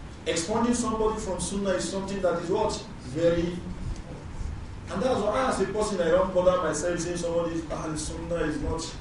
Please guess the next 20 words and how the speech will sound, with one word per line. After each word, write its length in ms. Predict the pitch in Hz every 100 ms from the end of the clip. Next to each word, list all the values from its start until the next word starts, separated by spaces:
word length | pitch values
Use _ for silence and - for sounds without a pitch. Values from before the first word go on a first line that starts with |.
| - - 135
the 60 |
Salafi. 880 | 135 170 170 170 - - - 127 -
I 40 | 160
don't. 380 | 175 175 - - - - -
The 80 | 254
most 220 | 311 262
important 460 | 247 269 262 254 214
is 20 | 220
what 200 | 285 247
the 60 |
person 260 | 240 240 233
has 240 | 180 -
fallen 260 | 208 214 208
into. 380 | 208 196 - 302 269 - - - -
Is 160 | 302 -
it 160 | 247 -
an 240 | 180 175
error 220 | 220 254
or 340 | 269 196 190 -
not? 160 | -